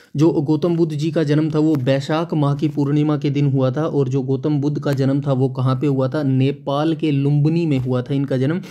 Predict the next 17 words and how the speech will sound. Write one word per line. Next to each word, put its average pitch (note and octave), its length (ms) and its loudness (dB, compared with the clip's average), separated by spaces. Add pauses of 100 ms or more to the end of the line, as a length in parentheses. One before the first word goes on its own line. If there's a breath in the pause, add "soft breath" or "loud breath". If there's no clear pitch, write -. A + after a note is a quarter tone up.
(300 loud breath)
और, C#3+ 140 2
अ, C#3+ 420 2
जो C3+ 320 0
जब C3+ 320 0
ज-, C#3 240 0
जन्म C#3 240 2
हुआ D3 220 2
था D#3 140 -2
उस E3 280 -4
समय D3 180 0
पाँच C#3+ 280 -2
सौ D3+ 100 -2
तिरसठ D3 460 0
ईसा C#3+ 220 0
पूर्व C#3+ 220 0
के C#3 160 -4
साथ C#3 360 -4